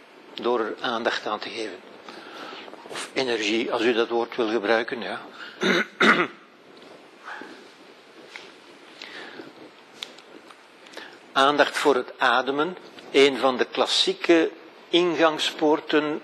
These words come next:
voor mindfulness, een van de initiële oefeningen, hè, van let eens op uw aandacht.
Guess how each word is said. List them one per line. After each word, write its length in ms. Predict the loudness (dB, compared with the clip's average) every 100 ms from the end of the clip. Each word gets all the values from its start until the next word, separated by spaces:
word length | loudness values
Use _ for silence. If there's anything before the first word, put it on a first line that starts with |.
| -10
voor 300 | -2 0 0
mindfulness, 760 | 2 0 -2 -6 -2 0 0
een 240 | -2 -2 0
van 160 | 0
de 160 | 2 0 0 -12 -10 -12 -14 -2
initiële 760 | 2 4 4 4 4 4 2 -2 -4
oefeningen, 540 | -4 -2 -2 -2 -6 -10 -14
hè, 160 | -6 -4
van 240 | 0 -2 -2
let 360 | -2 2 2 2
eens 380 | 0 2 0 -4 -8
op 160 | -6 -2
uw 140 | -2 -2
aandacht. 560 | -2 -2 -4 -6 -8